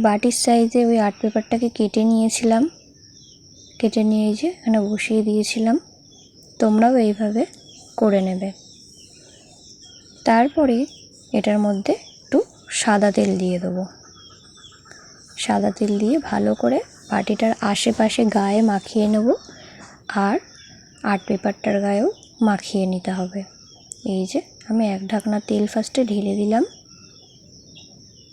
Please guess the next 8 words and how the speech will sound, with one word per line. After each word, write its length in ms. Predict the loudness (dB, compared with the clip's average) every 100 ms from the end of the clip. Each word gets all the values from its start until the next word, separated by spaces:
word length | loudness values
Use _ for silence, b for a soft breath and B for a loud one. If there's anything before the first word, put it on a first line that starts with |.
| -20 -20 -20 -20 -20 -20 -6 0
ঢেলে 240 | 2 0 0
দিয়ে 160 | -2 0 0
এবার 200 | -2 -4 -6 -10
হাত 160 | -4 -4 -2
দিয়ে 160 | -4 -4
সুন্দর 480 | -6 -4 -2 -2 -2
করে 140 | -2 -2 -4
মাখিয়ে 320 | -6 -8